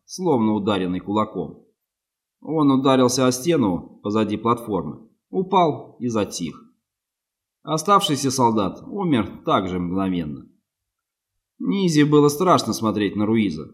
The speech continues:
Страшно, что она увидит,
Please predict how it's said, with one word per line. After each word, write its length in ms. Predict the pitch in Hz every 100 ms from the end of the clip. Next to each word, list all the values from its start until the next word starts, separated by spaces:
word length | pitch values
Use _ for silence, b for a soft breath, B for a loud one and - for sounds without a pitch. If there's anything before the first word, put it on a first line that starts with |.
| _ _ _ _ _
Страшно, 880 | - 208 202 180 131 98 73 - _ _
что 260 | - 165
она 300 | 175 185 170
увидит, 520 | 180 196 202 127 90